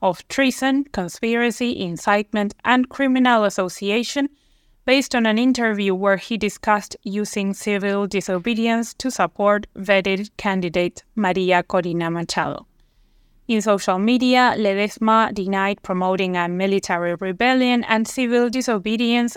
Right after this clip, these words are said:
and opposed the use of armed forces against Venezuelan citizens. Following this development, on the same day that Ledezma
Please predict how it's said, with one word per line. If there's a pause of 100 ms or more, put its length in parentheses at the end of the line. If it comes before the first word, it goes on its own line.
and
opposed
the
use
of
armed
forces
against
Venezuelan
citizens. (600)
Following
this
development,
on
the
same
day
that
Ledezma